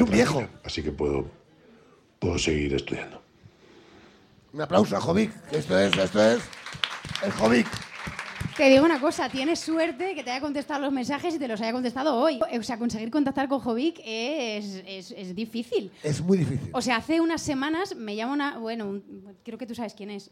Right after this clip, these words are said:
Speaker 3: eh, Ignasi Vidal. Bueno, para hacer una obra de teatro, o sea, además un proyectazo para él de la hostia. Eh, mira, Esther, a ver si pudieras contactar con Jovic, porque llevo dos semanas intentándolo, no hay manera, tengo, o sea, ¿sabes? Como esto, con lo que cuesta puto currar en este
Speaker 1: Sí.
Speaker 3: país,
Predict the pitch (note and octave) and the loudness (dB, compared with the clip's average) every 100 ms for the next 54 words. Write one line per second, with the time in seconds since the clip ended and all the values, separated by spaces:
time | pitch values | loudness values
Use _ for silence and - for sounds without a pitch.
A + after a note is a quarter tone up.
0 | _ G3 F#3+ F#3+ F#3 F#3 F3+ - G3 G3+ | _ -14 -10 -8 -8 -10 -12 -12 -10 -8
1 | A3+ B3 C4 D4+ - _ _ _ _ _ | -8 -8 -6 -8 -10 _ _ _ _ _
2 | G#3+ A#3+ A3+ G#3 G3+ B3 C#4+ C#4 C4+ C4 | -2 -2 -2 -4 -4 -4 -2 0 0 0
3 | C4 C4 F#4 F4+ G#3+ G#3 C4 C#4+ C4+ B3+ | 0 0 -2 -2 -4 -4 0 0 0 -2
4 | A3+ - D4 D#4 B3+ B3 C4 A#3+ A#3+ D4 | -4 -4 -2 -2 0 -2 -2 -2 -2 -2
5 | F#4 F#4 - - _ - G#3+ G3+ G3+ A3+ | -4 -6 -12 -20 _ -10 -4 -2 -2 -2
6 | G3 - A3 G3+ G3 A3 A3 G#3+ G3 A3+ | -4 -4 -6 -6 -8 -10 -8 -8 -6 -6
7 | G#3 G3+ A3+ G#3 G#3 G3+ G#3+ B3+ - G3+ | -6 -8 -10 -10 -10 -8 -4 -6 -6 -10
8 | F3+ F#3+ G#3 A3 A3 A3 A3 A#3 B3+ A3 | -8 -8 -2 0 0 -2 -6 -6 -6 -6
9 | G#3+ G3+ G3 A3 B3+ C4 C#4 C#4 - - | -4 -4 -4 -2 0 0 0 -4 -16 -8
10 | A#3 A#3+ C4 B3 C#4+ B3 - G3 F#3+ G#4+ | -4 -2 -4 -2 -2 -2 -4 -10 -6 -6
11 | - B3 A#3 - G4 G4 - - A3 G3+ | -6 -8 -6 -2 -4 -4 -10 -4 -2 -2
12 | F#3+ B3+ E4+ F4+ - D#4 G4 F4 C#4 A#3 | -4 -6 -4 -4 -2 -2 -2 -2 -2 0
13 | D4+ C#4+ B3+ D#4+ G#3+ A#3 B3 G#4+ | 0 -2 -4 -4 -2 0 2 0